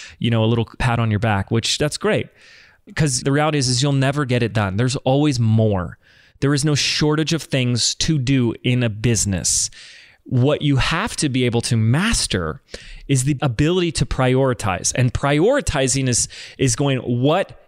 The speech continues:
is gonna move the needle? What is the most important thing? What is the one thing, if I did this one thing today and this is the only thing I did, would have the biggest impact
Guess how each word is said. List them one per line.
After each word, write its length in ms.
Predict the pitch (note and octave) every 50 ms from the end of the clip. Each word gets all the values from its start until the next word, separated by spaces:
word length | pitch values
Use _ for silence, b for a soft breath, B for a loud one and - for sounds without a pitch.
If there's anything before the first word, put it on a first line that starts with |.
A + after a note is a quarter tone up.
| _ _
is 200 | - D3+ C#3 C3
gonna 200 | - D#3 C#3+ C3
move 260 | B2+ B2+ C3 B2+ -
the 80 | - A#2
needle? 380 | A2+ A#2+ B2 A#2+ G#2+ F#2+ - F2
What 300 | A2 A#2 C3 D3+ F3 F#3+
is 120 | F3+ D3+
the 60 | D3+
most 240 | D3 C#3 B2+ - -
important 480 | A#2+ A2+ - - D#3 E3+ C#3+ E3 D#3 C#3
thing? 140 | C3+ A2+
What 100 | A2+ B2
is 80 | B2+ B2
the 80 | C#3 C3
one 280 | B2+ C3+ E3+ F#3+ G3
thing, 160 | F3+ E3 D#3
if 80 | D3 C3+
I 80 | B2+ A#2+
did 120 | C3 A#2+
this 140 | A#2+ G2+ A2
one 300 | A2 B2+ D3+ E3+ F#3 E3+
thing 120 | E3+ D#3
today 220 | D3 C#3+ C3 C3 B2
and 100 | A#2+ A#2+
this 120 | A2 A#2
is 80 | A2+ A2
the 100 | A2+ -
only 220 | C#3+ D#3+ F3+ F#3
thing 220 | E3+ D#3+ D3+ C#3 C3
I 80 | B2+
did, 400 | A#2+ G#2 B2 C#3+ C#3+ A#2+ A2 G2+ B B B B B
would 80 | C#3 C3+
have 100 | C#3+ B2
the 80 | B2
biggest 320 | G#2+ G2+ D3 D#3 F3 E3 -
impact 500 | - C#3+ C#3 C3+ D3 C3 C3 - -